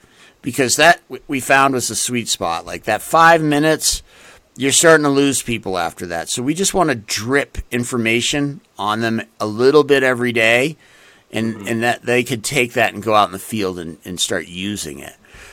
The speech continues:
Speaker 1: So
Speaker 2: And it
Speaker 1: Supertech University, it, it's video training. So what we do,
Speaker 2: Mm-hmm.
Speaker 1: I, I have recorded for the technician side, I think I'm eight, eight hundred and fifty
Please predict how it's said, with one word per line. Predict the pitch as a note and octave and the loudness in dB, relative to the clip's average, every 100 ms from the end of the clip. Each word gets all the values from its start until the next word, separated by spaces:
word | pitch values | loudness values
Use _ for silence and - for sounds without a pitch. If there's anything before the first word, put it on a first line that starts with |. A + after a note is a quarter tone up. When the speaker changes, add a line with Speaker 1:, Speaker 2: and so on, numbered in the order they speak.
| - | -2
Speaker 1:
So | - E3 | 4 4
Speaker 2:
And | D#3 | 4
it | |
Speaker 1:
Supertech | F#3 A3+ B3 A3+ D#3 | 2 0 2 0 2
University, | D#3 C#3 C#3 F3 - A#2 G2+ B2 C#3 _ _ _ - | -2 0 2 2 0 -2 -4 -8 -10 _ _ _ -6
it, | C3+ C#3 C3 | -4 -2 -4
it's | B2+ - | -6 -2
video | C#3+ A3+ F#3 G2+ | 0 2 2 0
training. | - A2+ G2 E2+ E2+ | -4 -8 -8 -10 -12
So | - B2+ | -6 -2
what | C#3 | 0
we | D#3+ E3 | 0 0
do, | B2+ D3 G3+ | 2 0 -2
Speaker 2:
Mm-hmm. | B2 A2+ _ _ _ _ _ - | -8 -12 _ _ _ _ _ -12
Speaker 1:
I, | F#2 B2 C3+ C#3+ - - - _ | -4 2 2 2 -2 -20 -20 _
I | - C#3 | -4 2
have | D3+ C3 | 2 2
recorded | B2+ - C#3 C#3+ C#3+ C3+ A2+ - - - _ _ _ _ _ - _ - | -6 0 0 2 2 0 -4 -12 -16 -20 _ _ _ _ _ -20 _ -10
for | - | -6
the | C3+ | -4
technician | B2+ B2+ C3 D3 - D#3+ | 0 0 2 0 0 0
side, | E3+ D#3 D#3+ | 2 2 2
I | A#2 | 0
think | C3+ C3 C3+ | -2 -2 0
I'm | B2 A#2+ A#2 G#2+ _ _ _ _ - G2+ _ _ _ _ - A#2 | 0 -2 -4 -8 _ _ _ _ -20 -20 _ _ _ _ -10 -2
eight, | C3 D3 - | 0 0 0
eight | B2 C3 | 0 2
hundred | C3+ C#3 | 0 -2
and | C3+ | -4
fifty | A#2+ C#3+ D3+ C#3+ D3 | -2 -2 0 0 0